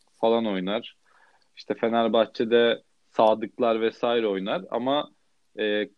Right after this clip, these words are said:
takımların dört büyüklü bir yarış olacağı için bu senelikte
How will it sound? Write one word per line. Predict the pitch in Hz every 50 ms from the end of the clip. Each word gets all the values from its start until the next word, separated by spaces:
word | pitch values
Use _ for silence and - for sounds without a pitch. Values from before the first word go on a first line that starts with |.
| _ _ _ -
takımların | 127 113 - - 135 139 135 131 131 147 151 156 - - _ _ _ _ _ _ _ _ _ _ _ _ _ - -
dört | 123 139 139 - _ _ _ _ _ _ -
büyüklü | 117 117 120 120 113 _ - 139 131
bir | 131
yarış | 117 120 123 139 139 - -
olacağı | 127 127 120 123 165 175 170
için | 165 - - 127 110
bu | 101
senelikte | - - 107 101 101 98 98 - _ - 175 190 202 -